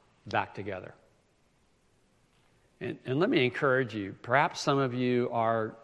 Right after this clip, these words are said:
are suffering, uh, some difficulties and heartache because of, of, of ha-, being at odds with somebody.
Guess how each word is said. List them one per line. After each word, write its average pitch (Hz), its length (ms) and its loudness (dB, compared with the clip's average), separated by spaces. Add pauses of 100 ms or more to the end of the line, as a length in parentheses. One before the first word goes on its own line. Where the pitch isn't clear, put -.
are 110 160 -2
suffering, 117 800 -2 (680)
uh, 110 200 -6
some 113 300 -4
difficulties 117 760 -2
and 107 120 -8
heartache 147 560 0
because 143 720 -4
of, 107 500 -4 (1300)
of, 110 260 -6 (840)
of 113 100 -4
ha-, 156 440 -2
being 160 280 4
at 120 120 0
odds 107 340 -2
with 98 80 -10
somebody. 92 480 -8